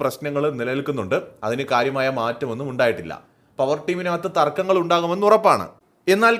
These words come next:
കാര്യങ്ങൾ അവിടം കൊണ്ടൊന്നും തീരാൻ പോകുന്നില്ല.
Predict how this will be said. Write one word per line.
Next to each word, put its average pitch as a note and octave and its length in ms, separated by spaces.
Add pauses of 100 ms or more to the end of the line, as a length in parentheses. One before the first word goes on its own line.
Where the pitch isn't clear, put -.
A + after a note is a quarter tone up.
കാര്യങ്ങൾ G#3+ 520 (100)
അവിടം F3 360
കൊണ്ടൊന്നും D#3+ 520
തീരാൻ C#3+ 320
പോകുന്നില്ല. A2+ 640